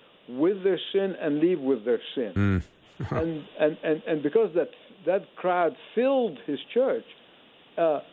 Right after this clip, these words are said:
Speaker 1: that need for popularity has really overtook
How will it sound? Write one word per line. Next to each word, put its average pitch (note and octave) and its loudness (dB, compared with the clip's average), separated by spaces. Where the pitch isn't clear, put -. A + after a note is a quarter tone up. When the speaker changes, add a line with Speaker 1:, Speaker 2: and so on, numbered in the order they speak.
Speaker 1:
that G#3 2
need F#3 0
for D#3+ 2
popularity D3 0
has C3+ 0
really F#3 0
overtook F3 0